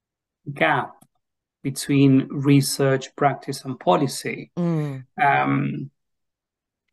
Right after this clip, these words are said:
Speaker 1: and sometimes it is done for, well, sometimes, usually, it's done for political reasons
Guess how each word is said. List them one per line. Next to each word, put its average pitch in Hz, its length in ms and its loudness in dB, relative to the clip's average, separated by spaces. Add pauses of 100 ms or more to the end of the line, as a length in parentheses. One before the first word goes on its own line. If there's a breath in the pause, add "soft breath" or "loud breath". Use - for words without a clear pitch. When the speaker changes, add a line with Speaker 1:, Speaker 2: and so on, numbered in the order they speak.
(800)
Speaker 1:
and 147 460 2
sometimes 165 720 0
it 143 200 -8
is 139 140 -2
done 135 240 4
for, 139 280 0 (580)
well, 107 280 -6
sometimes, 110 680 -2
usually, 117 680 0
it's - 140 -10
done 123 260 2
for 123 200 2
political 151 520 4
reasons 127 600 2